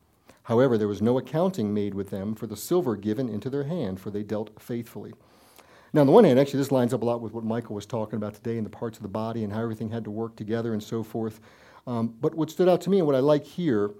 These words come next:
is this picture of this group effort, you know, the variety of the things that were needed and also the, the trust that was displayed there. And I bring this up because I know for some of the, the youth in this room, I know, uh, Sue, Doctor Sue Hecht is gonna be, uh, is, is planning on talking to the youth maybe about work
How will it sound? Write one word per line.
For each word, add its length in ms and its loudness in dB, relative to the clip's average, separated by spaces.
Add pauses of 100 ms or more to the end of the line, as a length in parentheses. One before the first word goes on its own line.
(480)
is 220 0
this 200 0
picture 440 -4
of 160 -4
this 160 -2
group 400 -2
effort, 420 -6
you 60 -8
know, 80 -4
the 100 -2
variety 680 2
of 160 -2
the 80 -6
things 320 -2
that 120 -2
were 120 -4
needed 320 0
and 100 -2
also 320 -2
the, 220 0 (260)
the 100 -4
trust 640 -2
that 120 -4
was 140 -6
displayed 680 -4
there. 240 -14 (800)
And 120 4
I 120 2
bring 180 6
this 160 4
up 160 4
because 180 -2
I 60 2
know 240 4
for 320 -6
some 160 -4
of 60 -2
the, 100 -6 (120)
the 60 -6
youth 240 -4
in 60 0
this 160 -2
room, 220 0
I 100 -2
know, 260 -2
uh, 480 -16
Sue, 420 -2
Doctor 280 -8
Sue 220 -6
Hecht 260 -2
is 120 -10
gonna 180 -2
be, 280 -6
uh, 240 -12
is, 140 -12
is 120 -12
planning 340 -2
on 60 -2
talking 420 -6
to 80 -14
the 60 -8
youth 280 -8
maybe 160 -6
about 220 -8
work 460 -6